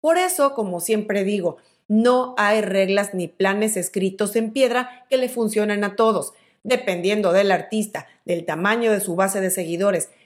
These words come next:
y de la cantidad de música que tenga publicada, la estrategia deberá ajustarse.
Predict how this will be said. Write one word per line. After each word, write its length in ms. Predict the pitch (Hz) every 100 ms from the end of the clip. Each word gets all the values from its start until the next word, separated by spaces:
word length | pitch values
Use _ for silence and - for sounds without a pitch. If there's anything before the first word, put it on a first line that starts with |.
| _
y 280 | 311 311 302 -
de 100 | 202
la 160 | 165
cantidad 420 | 175 165 170 180
de 80 | 196
música 520 | 202 220 214 196 165
que 120 | - 156
tenga 440 | - 196 208 196
publicada, 640 | 247 254 254 262 233 233 233 - -
la 100 | 262
estrategia 720 | 254 254 247 254 247 262 254
deberá 340 | 180 175 160 165
ajustarse. 720 | - 208 196 226 220 220